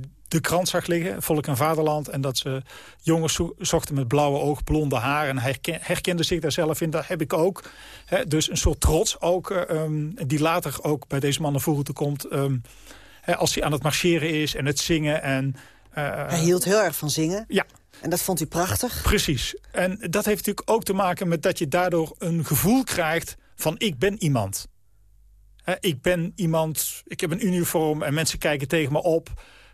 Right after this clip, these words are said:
Speaker 1: Eh, ik denk dat dat gevoel ook een aantrekkingskracht was.
Speaker 2: Ja.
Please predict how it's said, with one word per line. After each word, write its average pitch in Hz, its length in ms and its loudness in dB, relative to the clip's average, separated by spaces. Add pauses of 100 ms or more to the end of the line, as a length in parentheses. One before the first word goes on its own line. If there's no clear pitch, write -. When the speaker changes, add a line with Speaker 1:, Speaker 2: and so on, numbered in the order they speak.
(120)
Speaker 1:
Eh, 143 260 -4
ik 156 140 0
denk 175 180 0
dat 165 140 2
dat - 160 0
gevoel 165 380 -2
ook 190 160 2
een 185 100 -2
aantrekkingskracht 190 720 -4
was. - 340 -10 (140)
Speaker 2:
Ja. - 160 -8